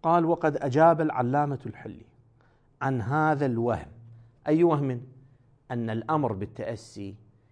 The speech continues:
يجعل أفعال المعصوم أو أفعال النبي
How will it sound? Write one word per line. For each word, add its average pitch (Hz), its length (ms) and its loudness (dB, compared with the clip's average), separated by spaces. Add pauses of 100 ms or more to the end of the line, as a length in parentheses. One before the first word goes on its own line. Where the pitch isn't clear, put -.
(140)
يجعل 117 720 -4 (520)
أفعال 147 640 2
المعصوم 120 920 -4
أو 117 200 -4
أفعال 139 400 0
النبي 120 520 -2